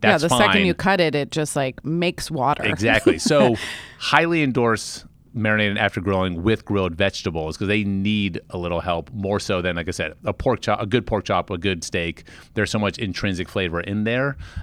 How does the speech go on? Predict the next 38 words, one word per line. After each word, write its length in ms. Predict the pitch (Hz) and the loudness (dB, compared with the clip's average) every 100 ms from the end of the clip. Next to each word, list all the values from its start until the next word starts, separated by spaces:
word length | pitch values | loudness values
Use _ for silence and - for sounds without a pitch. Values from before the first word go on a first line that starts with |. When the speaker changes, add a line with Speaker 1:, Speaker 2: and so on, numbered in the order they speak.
| - | -4
Speaker 1:
you 120 | 104 | -2
know. 140 | 80 | -2
So 180 | 73 92 | -4 -6
they, 140 | 90 101 | -2 -4
yeah, 100 | 73 | -4
I 20 | 92 | -4
think 140 | 92 | -2
that's 160 | 95 - | -2 -4
a 60 | |
great 180 | 85 80 | -6 -4
technique 320 | - 78 82 | -6 -8 -6
Speaker 2:
Yeah, 140 | 190 165 | -2 0
Speaker 1:
for 60 | |
that. 40 | 156 | 0
Speaker 2:
and 80 | |
this 160 | 214 220 | 0 0
is 160 | 233 190 | -2 0
a 60 | |
little 240 | 180 165 156 | 2 4 4
bit 140 | 156 | 4
of 60 | 143 | 4
a 60 | |
sassed 380 | 147 160 139 - | 2 2 0 0
up 160 | 139 - | -2 0
version, 400 | 156 151 143 147 | 0 0 0 0
but 140 | 143 | 2
it's 240 | 143 131 147 | 0 0 -6
exactly 480 | 139 123 139 147 | -4 -4 -2 0
what 160 | 139 139 | 0 0
you 160 | 151 139 | -2 -2
just 240 | 139 - | -4 -2
described. 540 | 180 - 156 - - | -6 -2 -2 -2 -4
There's 240 | 175 131 - | -4 -4 -2
hot 200 | 139 - | -2 0
peppers 540 | 151 151 156 147 143 | -2 0 0 -2 -2
with 260 | 156 151 - | -2 -2 0
their 300 | 151 147 143 | 0 0 -2
liquid, 420 | 143 156 - 151 | -2 -2 0 -2